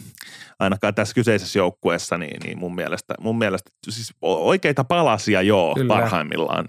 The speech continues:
Speaker 1: mut, mut et ei ehkä semmosia niinku samalla tavalla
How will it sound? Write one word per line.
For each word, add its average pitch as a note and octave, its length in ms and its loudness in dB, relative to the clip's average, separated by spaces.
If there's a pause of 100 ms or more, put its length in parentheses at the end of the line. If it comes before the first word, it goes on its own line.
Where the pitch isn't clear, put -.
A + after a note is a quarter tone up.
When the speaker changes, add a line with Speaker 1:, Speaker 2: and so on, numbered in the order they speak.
(100)
Speaker 1:
mut, F#2 140 -2 (100)
mut F2+ 240 -4
et F2 140 -6
ei A2+ 180 4
ehkä A#2+ 220 0
semmosia F#2+ 440 0
niinku F2+ 320 0 (840)
samalla C3 360 2
tavalla G2 240 2